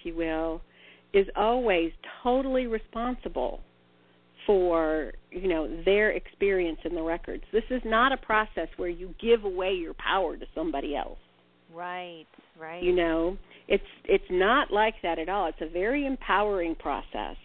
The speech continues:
Speaker 1: And when you're the client, you may not always recognize what's happening, or you may not be able to put a label on it. You don't have to be able to, to still maintain, you know, to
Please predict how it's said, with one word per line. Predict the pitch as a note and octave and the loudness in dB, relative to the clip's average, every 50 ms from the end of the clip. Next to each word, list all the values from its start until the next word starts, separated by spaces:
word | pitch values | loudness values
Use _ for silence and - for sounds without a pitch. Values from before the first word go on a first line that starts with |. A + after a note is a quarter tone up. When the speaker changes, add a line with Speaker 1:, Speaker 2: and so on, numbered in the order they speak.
| - _ _ - - - - - - - _ - | -20 _ _ -20 -20 -20 -20 -20 -20 -8 _ 2
Speaker 1:
And | F#3+ G3 G3 F#3+ F#3 F#3 F#3 F#3 - | 4 6 6 4 2 2 0 -2 -2
when | F#3+ F#3+ G3 G3 | 0 0 0 2
you're | G3 G3 G3 G3 | 2 0 0 0
the | F3+ F3+ | -2 -4
client, | - - - C#4+ D#4 F4 E4+ D4+ A#3+ F#3+ - | -6 -6 -2 0 2 2 2 2 0 -2 -2
you | - G3+ G#3 | -4 -4 -4
may | G#3 G3 G#3+ A#3 | -2 -2 -2 0
not | A#3 G#3+ G3+ F#3+ | 0 2 2 2
always | F#3+ F#3 F3+ F3+ F3+ F3 F3+ | 2 0 0 0 -2 -2 0
recognize | F#3+ A3 C4 - G#3+ G3 F3+ F3+ E3 E3 E3 E3 - | 0 0 0 0 -2 -4 -2 -2 0 0 -2 -4 -6
what's | E3 D#3 D#3 - | -6 -8 -6 -2
happening, | - A3 A3+ A3+ - - F#3 E3 D#3 D#3 D3+ | 0 2 2 2 0 -2 -2 -2 -2 -2 -2
or | D3+ D#3 | -2 -2
you | D#3+ E3 E3+ | 0 0 0
may | E3+ F3 F#3 G3+ | 2 2 2 2
not | G3 F3 - - | 2 0 0 0
be | F#3 F3+ | 0 2
able | F3+ E3+ F3 E3 | 2 0 0 -2
to | E3 | -6
put | - - - D#3+ | -6 -6 -4 -4
a | D#3 | -4
label | D#3 D#3+ E3+ G3 A3 G3 F3 D#3 | -2 2 2 2 2 2 0 -4
on | D3 D3 D3 C#3+ | -4 -4 -4 -2
it. | D3 C#3+ - - - - - - - - - - - - _ _ _ _ _ _ _ _ _ - | -4 -4 -6 -8 -12 -16 -18 -18 -18 -20 -20 -20 -20 -20 _ _ _ _ _ _ _ _ _ -8
You | G#3+ G#3 A3 | -4 0 2
don't | A#3 A#3 B3+ C4+ - - - - - | 4 6 6 4 2 0 -2 -4 2
have | - B3 C#4 D4 - - - | 4 6 6 6 4 0 -10
to | - | -10
be | F3 - E3 E3 D#3+ | -6 -4 -2 -2 -2
able | D#3 D3 D3+ C#3+ - - | -4 -6 -8 -10 -10 -10
to, | - D3+ | -10 -10
to | C3+ - - - - - | -10 -10 -12 -14 -14 -10
still | - - G3 F3+ | -6 -4 -4 -2
maintain, | F#3 F3+ E3 D#3+ D#3 - - G3 F3+ F3 E3+ E3 E3 E3 - - _ _ _ _ _ _ _ | -2 -4 -4 -4 -4 -4 -4 -2 -2 0 0 0 -2 -4 -6 -12 _ _ _ _ _ _ _
you | - - G3+ | -4 0 4
know, | F#3+ F3 E3 | 4 4 4
to | D#3+ E3 | 2 -2